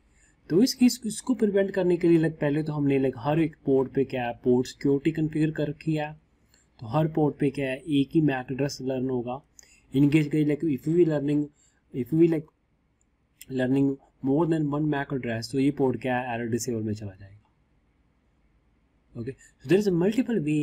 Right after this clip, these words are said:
guys, like इस चीज़ को stop करने के लिए अगर आप अपने network में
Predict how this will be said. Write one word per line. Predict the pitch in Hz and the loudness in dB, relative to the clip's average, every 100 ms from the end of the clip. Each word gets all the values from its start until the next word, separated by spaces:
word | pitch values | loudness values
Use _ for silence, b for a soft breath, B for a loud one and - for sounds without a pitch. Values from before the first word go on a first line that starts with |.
| 131 | 0
guys, | 139 139 | -2 0
like | 143 139 | -2 -2
इस | 143 - | -4 -6
चीज़ | 151 | -10
को | - 151 | -8 -8
stop | - 135 127 139 | -6 -4 -4 -4
करने | 127 123 | -4 0
के | 127 | 0
लिए | 123 127 131 | 2 2 0
अगर | 131 | -2
आप | 127 123 _ b b b | -8 -10 _ b b b
अपने | 123 - 160 | -10 -2 0
network | 160 139 - 156 156 | 0 -2 -6 -10 -4
में | 147 127 120 | -2 0 -4